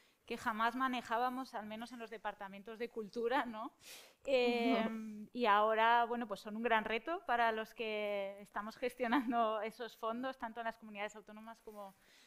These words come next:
Speaker 1: como en los ministerios. Eh, bueno, el, eh, a nivel europeo también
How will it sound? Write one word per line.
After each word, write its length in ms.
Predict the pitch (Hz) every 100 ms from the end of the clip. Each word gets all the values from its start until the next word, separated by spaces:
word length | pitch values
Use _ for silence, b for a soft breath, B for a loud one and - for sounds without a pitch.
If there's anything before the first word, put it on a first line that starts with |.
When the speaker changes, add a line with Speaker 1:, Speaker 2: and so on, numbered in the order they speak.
| b b
Speaker 1:
como 180 | - 240
en 80 | 233
los 160 | 233 247
ministerios. 800 | 226 226 - 247 277 320 320 - b b b -
Eh, 600 | 262 254 247 240 233 233
bueno, 480 | 220 269 254 262 -
el, 440 | 247 233 240 233 226
eh, 380 | 208 226 214 214
a 80 | 208
nivel 240 | 226 240
europeo 560 | 285 269 247 269 311 294
también 680 | 269 233 254 294 302 277